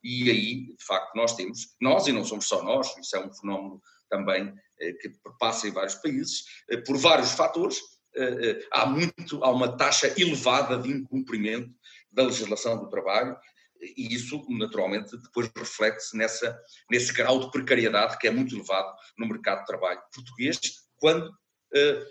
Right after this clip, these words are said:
os princípios jurídicos, a nossa Constituição, eh, até alguns aspectos da nossa lei de trabalho apontam justamente para,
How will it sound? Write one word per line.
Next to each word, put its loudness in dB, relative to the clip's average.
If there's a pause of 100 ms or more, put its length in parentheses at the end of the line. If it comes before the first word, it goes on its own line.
(240)
os -10
princípios -2
jurídicos, -2
a 4
nossa 2 (220)
Constituição, 0 (320)
eh, 4 (460)
até 6
alguns 4
aspectos 2
da -2
nossa 0
lei 4
de -4
trabalho 0 (100)
apontam 0
justamente -4
para, 4